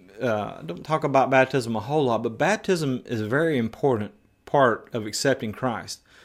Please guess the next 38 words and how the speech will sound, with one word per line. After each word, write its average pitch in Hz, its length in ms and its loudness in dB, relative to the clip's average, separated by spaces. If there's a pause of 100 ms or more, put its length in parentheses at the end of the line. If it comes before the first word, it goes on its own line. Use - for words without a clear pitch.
(460)
In 127 120 0
Romans 196 340 2
six, 170 260 2
one 165 140 0
through 151 140 0
fourteen, 147 460 -2
Paul 190 280 0
gives 160 200 -2
a, 117 160 0 (100)
a, 123 100 -6
a, 120 240 -8
an 117 140 -10
awesome 143 420 0
picture 131 500 -4 (360)
of 117 120 -6
what 139 220 4
happens 147 580 -2 (420)
when 135 460 4
a 135 120 2
person 175 460 -2
accepts - 480 -4
Christ. 147 500 -4
And, 120 140 -4
and 131 180 -2
you 190 80 -2
can 165 160 -10
read 175 200 2
that 151 200 -2
passage 156 460 -4 (140)
on 143 200 0
your 123 160 0
own. 156 280 2 (1400)
But 139 160 0
Paul 202 200 2
talks 190 280 -2
about 160 280 2
how, 160 340 0 (420)
uh, 120 440 -2